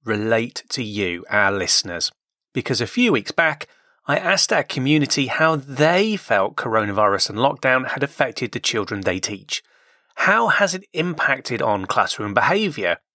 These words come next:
and their pupils' emotional readiness to learn? And I'm going to reveal the results of that survey in just a moment.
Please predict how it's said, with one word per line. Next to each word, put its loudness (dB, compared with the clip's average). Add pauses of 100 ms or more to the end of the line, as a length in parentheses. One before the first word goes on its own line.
(160)
and -2
their 2
pupils' -2 (100)
emotional 0
readiness 0
to -4
learn? 2 (440)
And 0
I'm -2
going 4
to 2
reveal 0
the -6
results 0
of -8
that 2
survey 2
in -6
just -2
a -6
moment. -4